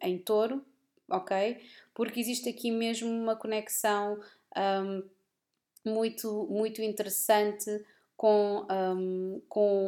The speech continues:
o, com o intelecto e com o gerar efetivamente informação, ok? Enquanto, por exemplo, ahm, temos Plutão em Gêmeos, que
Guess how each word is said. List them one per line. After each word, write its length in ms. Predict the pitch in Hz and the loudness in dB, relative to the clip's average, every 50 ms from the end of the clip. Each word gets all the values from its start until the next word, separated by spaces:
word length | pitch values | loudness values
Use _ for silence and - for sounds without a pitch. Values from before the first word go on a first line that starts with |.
| - | -2
o, 420 | - 196 196 190 185 185 185 196 - - | -2 -4 -4 -4 -4 -4 -4 -6 -8 -6
com 160 | - 196 190 | -2 0 0
o 60 | 190 | 0
intelecto 420 | 196 190 190 - 214 208 208 - 214 | 0 -2 2 4 6 6 4 2 -6
e 20 | |
com 160 | - - 220 | -4 -2 0
o 60 | 214 208 | 0 0
gerar 500 | 190 185 185 196 190 202 202 208 214 208 | -2 -4 -4 0 2 4 6 6 6 4
efetivamente 840 | 202 - - 190 - - 196 185 190 190 190 185 185 185 185 - - - | 0 -2 -4 -6 -6 -8 -6 -4 -2 0 0 0 0 0 -2 -6 -10 -8
informação, 800 | 190 190 185 - - 190 185 180 180 175 - - 175 170 175 175 | -6 -6 -6 -6 -6 -6 -4 -4 -4 -4 -4 -6 -6 -8 -8 -8
ok? 380 | - 185 185 - 202 196 196 196 - - - - - - _ | -10 -10 -4 -2 0 0 0 -2 -6 -12 -18 -20 -20 -6 _
Enquanto, 320 | 208 196 208 240 233 226 233 | -2 2 4 4 2 2 0
por 60 | 233 | -6
exemplo, 580 | 226 208 226 226 220 214 - 226 220 214 - - | -4 0 0 0 0 0 -2 -2 0 0 0 2
ahm, 500 | - 196 196 190 190 190 185 185 190 185 185 _ _ _ _ _ _ _ _ - - - - - _ _ | 2 2 2 0 0 -2 -2 -2 -4 -4 -8 _ _ _ _ _ _ _ _ -4 -4 -4 -4 -8 _ _
temos 260 | - 233 220 226 220 | 2 2 2 2 0
Plutão 520 | - - 220 220 220 - 226 220 214 214 208 | -4 -4 -6 -4 2 6 6 6 6 6 4
em 140 | 208 208 202 | 2 0 0
Gêmeos, 640 | 190 190 208 208 208 208 208 208 202 202 202 196 - | 0 4 6 6 6 6 4 0 -2 -2 -4 -4 -6
que 220 | - - - - | -10 -14 -16 -16